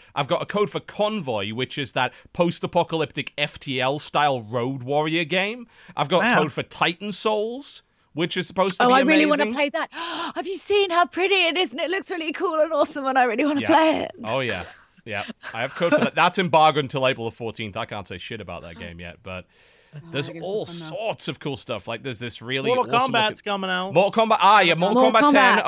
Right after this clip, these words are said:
Speaker 1: Okay, yep. Um, that, that is one thing I am interested in playing a lot of, yeah.
Speaker 4: Evil
Speaker 2: I
Speaker 4: Liu
Speaker 2: played it.
Speaker 4: Kang.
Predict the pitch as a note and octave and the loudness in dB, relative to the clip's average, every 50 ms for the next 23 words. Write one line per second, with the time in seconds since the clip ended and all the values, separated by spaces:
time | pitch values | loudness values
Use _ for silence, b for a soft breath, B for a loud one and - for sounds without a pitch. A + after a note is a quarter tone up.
0 | F#3 F#3+ F#3 - F3 E3 E3 F3 E3 D3 C#3+ C#3+ D3+ - C3+ C3+ C#3 C#3 C#3 C3+ | 2 2 2 4 4 4 4 4 2 2 2 2 2 2 2 2 2 2 0 -2
1 | A#2 C#3+ D3 E3+ F3 - B2+ D3+ D#3+ E3+ E3+ D3 C3+ C#3+ C#3 C3+ A#2 C3+ B2 B2 | 0 2 2 2 2 0 0 0 2 2 2 0 -2 -2 -4 -2 -2 -2 -2 0
2 | A#2+ A#2+ B2 B2+ B2 A2+ G#2 F#2 - G2+ F#2 - F#2+ E2+ F2 E2+ G2 F#2+ F2+ F2+ | 0 0 0 0 0 -2 -6 -8 -10 -12 -12 -12 -12 -12 -12 -10 -8 -8 -10 -10
3 | E2+ F2 F2+ F2+ E2+ E2+ F2 F2 F2 - G2+ F#2+ F2+ F2 F3+ F3+ E3+ D#3+ D#3+ D#3+ | -10 -12 -10 -10 -10 -10 -10 -12 -12 -12 -12 -10 -10 -8 -6 -6 -6 -4 -6 -6
4 | D3+ D3+ D#3+ D#3+ A3+ F4 F#4 D4+ D3+ D3+ D3+ D3 D3 D3 C#3+ C3+ D4 | -6 -6 -4 0 0 2 2 0 -2 -4 -6 -6 -8 -12 -16 -20 -20